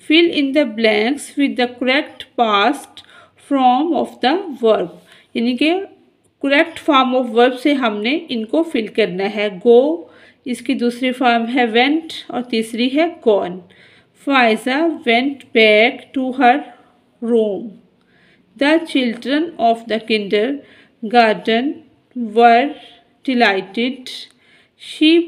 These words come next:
pushed the piece of wood into the soil। Faiza mixed it all together। Hassan drove carefully around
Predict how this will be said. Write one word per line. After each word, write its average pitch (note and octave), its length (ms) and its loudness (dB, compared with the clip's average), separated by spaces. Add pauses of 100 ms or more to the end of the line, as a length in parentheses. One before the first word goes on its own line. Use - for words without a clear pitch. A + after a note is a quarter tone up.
pushed D#4+ 440 0 (420)
the C4 140 -2 (140)
piece C4+ 280 -2
of B3 300 -4
wood C#4+ 340 -2 (180)
into A#3 440 -2
the A#3 180 2 (480)
soil। G#3+ 340 0 (840)
Faiza A#3 480 0 (320)
mixed - 460 -6 (240)
it B3+ 420 -4 (120)
all A3 360 2 (160)
together। F#3+ 680 -2 (1600)
Hassan C#4 520 0 (220)
drove A#3+ 640 2 (180)
carefully A3+ 680 0 (580)
around B3+ 560 2